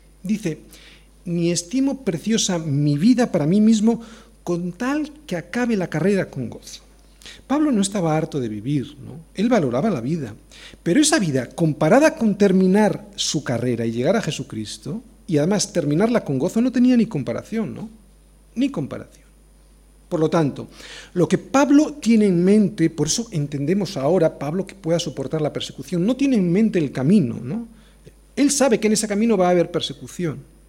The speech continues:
sino la meta. Pablo consideraba su vida como una carrera en la que hay que correr, sí, pero no le importa tanto la pista sobre la que corre, sino la meta a la que quiere llegar, que es Jesucristo.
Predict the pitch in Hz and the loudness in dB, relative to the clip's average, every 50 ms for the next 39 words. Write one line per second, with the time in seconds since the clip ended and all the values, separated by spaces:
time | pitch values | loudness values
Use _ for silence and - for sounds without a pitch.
0 | _ _ _ _ _ _ - - - - - - - 156 135 135 127 123 127 127 | _ _ _ _ _ _ -20 -16 -16 -12 -6 -2 0 2 4 4 4 2 2 0
1 | 123 113 - 107 104 - - - - - - _ _ _ _ _ _ _ _ - | -2 -2 -6 -14 -16 -16 -18 -18 -18 -18 -20 _ _ _ _ _ _ _ _ 2
2 | 302 294 285 254 220 214 - 190 165 - 170 160 160 160 143 139 127 - - 127 | 4 4 6 6 4 4 2 0 0 2 2 2 4 4 2 2 0 -2 -4 -4
3 | 127 127 127 127 - - 135 175 208 220 220 220 180 175 202 220 214 196 160 139 | -4 -2 -2 -2 -4 -2 2 4 4 4 2 2 -2 -2 0 0 -2 -2 -4 -4
4 | - 202 226 - 214 - - 175 147 151 147 135 - - - - - - - - | -6 -6 -6 -6 -10 -6 -4 -2 -2 0 0 -2 -4 -6 -6 -4 -2 0 2 4
5 | 262 269 185 - - - - - - - - _ - - - _ _ - 151 139 | 4 4 4 2 -2 -10 -18 -20 -20 -20 -20 _ -20 -20 -20 _ _ -4 -2 -2
6 | 143 151 196 240 254 254 226 226 233 233 226 226 214 202 - 233 233 220 226 202 | 0 2 2 4 4 4 2 2 2 0 2 0 -2 0 2 2 2 4 4 4
7 | 175 147 - - - 254 - - - 165 - - 156 147 135 123 120 - - - | 4 2 0 2 2 2 2 2 0 -2 -2 -2 -2 -2 -2 -2 -4 -6 -10 -12
8 | - - 196 208 170 175 170 - - 139 135 139 135 135 135 135 127 135 151 180 | -2 0 0 2 2 0 -2 -2 -2 -2 -2 0 0 0 0 0 -2 0 2 4
9 | 233 254 247 208 196 175 156 - 160 151 - 185 175 160 135 123 117 127 139 147 | 4 4 4 2 2 2 2 0 -2 -4 0 2 2 2 2 2 0 0 -2 -4
10 | 143 - 123 117 - - 117 - - - - - - - - - - | -4 -8 -10 -10 -10 -10 -12 -16 -16 -16 -20 -20 -20 -20 -20 -20 -20